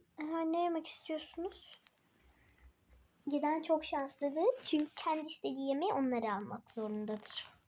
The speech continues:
Tamam. Ben hamburger yiyeyim. Size de hamburger alayım mı? Ee, üzgünüz. Bizim birazcık vegan beslenmem. Yani ne, vegan diyorum ya. Vi-, yani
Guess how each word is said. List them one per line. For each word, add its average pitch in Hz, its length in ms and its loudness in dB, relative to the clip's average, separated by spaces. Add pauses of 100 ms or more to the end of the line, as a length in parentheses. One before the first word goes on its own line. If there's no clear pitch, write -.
Tamam. 269 520 0 (320)
Ben 262 140 2
hamburger 277 640 -2
yiyeyim. 233 220 -2
Size 254 240 -6
de 262 40 0
hamburger 254 340 -2
alayım 302 440 -2
mı? 247 120 -14 (640)
Ee, 294 340 0
üzgünüz. 277 520 -4
Bizim 269 280 -4
birazcık 254 440 -2
vegan 240 340 -2
beslenmem. 202 680 -8
Yani 214 340 -8 (320)
ne, 247 180 -2 (300)
vegan 247 400 4
diyorum 226 320 2
ya. 220 240 -2 (500)
Vi-, 240 680 -4 (180)
yani 254 420 0